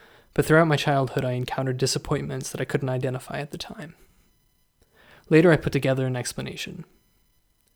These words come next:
The city was teaching me its boundaries. Not my boundaries, what I was capable of, and not the world,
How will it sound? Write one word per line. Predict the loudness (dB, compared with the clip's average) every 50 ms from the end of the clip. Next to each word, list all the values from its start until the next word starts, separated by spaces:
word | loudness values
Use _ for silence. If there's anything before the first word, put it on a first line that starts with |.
| _ -10
The | -4
city | 0 2 4 4 4 4
was | 2 2 0
teaching | -2 -2 -2 -2 0 0 -2 -2
me | -2 -2 -4
its | -6 -6 -6
boundaries. | -6 -4 -4 -4 -6 -8 -12 -16 -16 -16 -18 -18 _ _ _ _ _ _ _ _ _ _ _ _ _ _ _ _ 2 4
Not | 4 4 4
my | 4 4 4 4 4
boundaries, | 2 0 -2 -4 -6 -8 -8 -8 -8 -10 -10 -12 _ _ _ 0
what | 2 4
I | 4 4
was | 2 0
capable | -2 -4 -6 -6 -6 -8 -8 -8 -8 -8
of, | -8 -10 -14 -18 -20 _ _ _ _ _ _ _ _ _ _ -2
and | 2
not | 4 4 4
the | 4 4
world, | 4 4 4 2 2 -2 -6 -12 -16 -18 -20